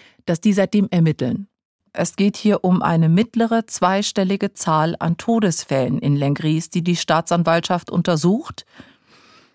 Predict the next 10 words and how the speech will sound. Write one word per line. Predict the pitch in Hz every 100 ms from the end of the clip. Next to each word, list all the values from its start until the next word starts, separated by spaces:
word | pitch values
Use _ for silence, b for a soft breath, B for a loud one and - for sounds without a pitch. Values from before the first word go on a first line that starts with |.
| b
Und | 196
der | 190
Betreiber, | 185 - 160 160 185 233 240 269
das | 226 180
halten | 175 175 190
wir | 170
uns | - 165
mal | 160 156
vor | - -
Augen, | 147 165 226 254